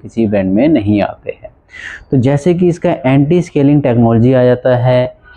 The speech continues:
नाइन के जी के साथ, ठीक है friends। पिलो शेप ड्रम आता है, उसके बारे में मैं बताऊंगा, और ज़ीरो प्रेशर एनजेपी टेक्नोलॉजी भी आती है।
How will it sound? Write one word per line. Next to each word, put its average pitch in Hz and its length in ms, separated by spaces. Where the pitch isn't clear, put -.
नाइन 117 280
के 120 180
जी 113 180
के 120 80
साथ, 117 320
ठीक 127 140
है 135 100
friends। 131 440
पिलो 156 680
शेप 131 440
ड्रम 117 480
आता 113 260
है, 120 200
उसके 113 300
बारे 107 260
में 117 60
मैं 117 160
बताऊंगा, 120 540
और 117 380
ज़ीरो 117 300
प्रेशर 110 360
एनजेपी 113 680
टेक्नोलॉजी 101 520
भी 107 220
आती 98 320
है। - 140